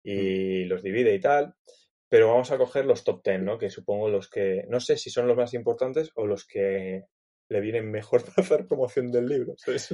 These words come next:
Speaker 1: Todo puede ser, ¿eh?
Speaker 2: <laughs>
Speaker 1: Vale, aquí, ahí los patrones, eh, estos top ten patterns los divide en cuatro categorías: foundational, structural, behavioral y higher level, ¿vale?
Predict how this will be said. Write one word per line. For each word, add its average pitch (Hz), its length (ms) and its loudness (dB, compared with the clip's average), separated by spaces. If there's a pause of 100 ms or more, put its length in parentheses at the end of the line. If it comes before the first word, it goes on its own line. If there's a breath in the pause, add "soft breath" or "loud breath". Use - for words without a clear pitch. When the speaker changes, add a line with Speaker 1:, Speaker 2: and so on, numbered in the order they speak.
Speaker 1:
Todo 131 160 -2
puede 113 160 0
ser, 107 280 -2
¿eh? - 440 -4 (520)
Speaker 2:
<laughs> - 920 -20
Speaker 1:
Vale, 135 360 4
aquí, 127 360 2
ahí 147 360 2
los 127 200 -2
patrones, 175 560 -2 (140)
eh, 104 760 2
estos - 260 -8
top - 180 -8
ten 123 200 0
patterns 139 360 -2
los 107 120 -6
divide 120 480 -2
en 98 380 -10
cuatro 101 640 -2
categorías: 113 560 0
foundational, 123 560 -4
structural, 131 640 -2
behavioral 123 640 -6 (220)
y 135 280 -10 (240)
higher 123 320 2
level, 104 500 0 (160)
¿vale? 147 260 -6